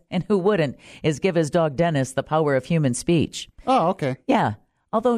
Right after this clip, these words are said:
Speaker 1: yeah,
Speaker 2: And it
Speaker 1: no,
Speaker 2: sounds
Speaker 1: probably
Speaker 2: like
Speaker 1: the
Speaker 2: Robin
Speaker 1: la-
Speaker 2: Williams? <laughs>
Speaker 1: It, it, it does. It
Speaker 2: Huh.
Speaker 1: does. I don't know if you've seen any of the,
Speaker 2: No,
Speaker 1: uh,
Speaker 2: I haven't.
Speaker 1: promos. Yeah, it sounds like Robin Williams. It's, you know, bittersweet to hear his
Speaker 2: Yeah.
Speaker 1: voice again, but it's, it looks like it should be a pretty funny movie.
Speaker 2: Well, it's got Robin Williams in it.
Speaker 1: Exactly.
Speaker 2: <laughs> So
Speaker 1: Exactly.
Speaker 2: of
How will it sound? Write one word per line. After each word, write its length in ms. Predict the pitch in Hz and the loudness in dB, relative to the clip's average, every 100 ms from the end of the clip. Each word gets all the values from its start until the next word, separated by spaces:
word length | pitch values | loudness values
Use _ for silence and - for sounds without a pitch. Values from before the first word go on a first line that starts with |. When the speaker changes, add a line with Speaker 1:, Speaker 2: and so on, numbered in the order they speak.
| 220 | 0
Speaker 1:
yeah, 120 | 208 | 0
Speaker 2:
And 100 | 190 | 4
it 20 | |
Speaker 1:
no, 180 | 202 180 | 4 4
Speaker 2:
sounds 180 | 180 175 | 2 2
Speaker 1:
probably 200 | - 240 | 2 4
Speaker 2:
like 80 | 160 | 4
Speaker 1:
the 60 | 165 | 4
Speaker 2:
Robin 80 | 170 | 2
Speaker 1:
la- 140 | 170 | 2
Speaker 2:
Williams? 340 | 202 277 - - | 0 -2 -6 -6
<laughs> 60 | 190 | 0
Speaker 1:
It, 120 | 196 | 2
it, 240 | 190 185 | 2 2
it 140 | 180 - | 0 0
does. 480 | 185 226 135 - - - | 0 0 0 -4 -8 -2
It 80 | |
Speaker 2:
Huh. 60 | 226 | 2
Speaker 1:
does. 200 | 170 156 | 2 2
I 60 | 156 | 0
don't 140 | 156 | 0
know 60 | 165 | -2
if 80 | 165 | 0
you've 160 | 151 | -4
seen 260 | - 180 170 | -2 0 2
any 240 | 156 147 135 | 2 0 0
of 200 | 127 107 | 0 0
the, 180 | 127 | 2
Speaker 2:
No, 260 | 127 - 214 | 4 4 4
Speaker 1:
uh, 40 | |
Speaker 2:
I 80 | 151 | 4
haven't. 300 | 175 175 135 117 | 4 4 4 2
Speaker 1:
promos. 200 | 101 - | -2 -2
Yeah, 180 | 139 127 | 0 2
it 200 | 101 123 | 0 0
sounds 300 | - 147 147 | 0 0 0
like 100 | 135 | -2
Robin 320 | 139 139 127 127 | 0 -2 0 0
Williams. 380 | 139 135 127 | 2 2 2
It's, 280 | 127 - - | -2 -4 -6
you 80 | 175 | 0
know, 140 | 135 113 | 0 2
bittersweet 760 | 147 135 - - - 185 131 | 0 0 -4 -8 -2 0 0
to 80 | 123 | -2
hear 180 | 123 131 | 2 4
his 120 | 139 | 4
Speaker 2:
Yeah. 60 | 135 | 2
Speaker 1:
voice 280 | 131 127 127 | 0 -2 -4
again, 320 | 113 110 107 | -2 0 2
but 260 | 113 110 - - - - | 0 -2 -4 -20 -14 -8
it's, 220 | 107 - | -6 -2
it 180 | 143 - | -2 0
looks 240 | 180 190 | -2 0
like 140 | 143 113 | -4 -4
it 80 | |
should 160 | - 113 | -6 -2
be 80 | 117 | -2
a 80 | 107 | 0
pretty 240 | 135 107 | -2 -2
funny 260 | - 110 98 | 0 0 2
movie. 480 | 104 95 73 - _ | 0 0 -4 -6 _
Speaker 2:
Well, 100 | 190 | -4
it's 100 | 160 | -2
got 120 | 156 143 | 0 0
Robin 300 | 151 147 147 | 0 0 0
Williams 380 | 175 269 135 - | 2 2 0 2
in 80 | |
it. 60 | 208 | 2
Speaker 1:
Exactly. 760 | 190 160 233 294 - 156 110 98 | 2 0 0 -2 0 2 2 0
Speaker 2:
<laughs> 0 | |
So 60 | |
Speaker 1:
Exactly. 180 | - - | 0 2
Speaker 2:
of 160 | 185 | 2